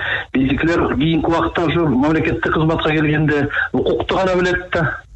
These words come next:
Ал эми милдетти, э, укук менен милдет бузулган жерде жоопкерчиликти, э, көпчүлүк учурда унутуп калып атышат дагы. Анан жанагындай, э, өзүлөрүнүн жакындарын,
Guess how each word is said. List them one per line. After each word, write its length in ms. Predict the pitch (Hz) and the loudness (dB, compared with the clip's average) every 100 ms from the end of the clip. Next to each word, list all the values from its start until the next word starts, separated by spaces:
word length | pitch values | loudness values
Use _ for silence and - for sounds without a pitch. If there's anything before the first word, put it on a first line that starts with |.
| - - - - | -14 -10 -10 -4
Ал 180 | 123 131 | 0 2
эми 260 | 139 156 | 2 2
милдетти, 720 | 151 135 156 147 151 - - 170 | 2 2 2 0 -2 -4 -2 0
э, 360 | 113 107 117 | 0 0 0
укук 280 | 139 131 151 | 2 2 0
менен 220 | 151 147 | 0 2
милдет 300 | 147 143 147 143 | 2 2 0 -2
бузулган 320 | 135 143 143 | 0 0 2
жерде 260 | 131 131 107 | 0 0 0
жоопкерчиликти, 1080 | 143 160 160 160 - 151 - - 170 156 - - - - | 2 2 0 -2 0 -2 -4 -2 0 0 0 -4 -6 -2
э, 380 | 117 117 117 117 117 117 110 110 | 0 2 2 2 2 0 0 0
көпчүлүк 400 | 147 - 170 156 | -2 0 0 0
учурда 800 | - 135 127 135 131 156 110 113 | 0 0 0 0 0 0 0 0
унутуп 320 | 135 127 - | 0 -2 -2
калып 240 | - 131 | 0 0
атышат 220 | 120 127 - | 0 -4 -4
дагы. 400 | 123 117 147 160 - - - - | -2 0 0 0 -2 -4 -4 -4
Анан 300 | - 117 131 | -2 0 0
жанагындай, 640 | 117 113 127 123 120 127 123 | 0 0 2 2 2 2 2
э, 560 | 113 113 113 113 127 | 2 2 2 2 0
өзүлөрүнүн 420 | 120 131 131 139 117 | 2 2 2 2 2
жакындарын, 840 | 135 151 131 123 120 113 107 | 0 0 0 0 0 0 0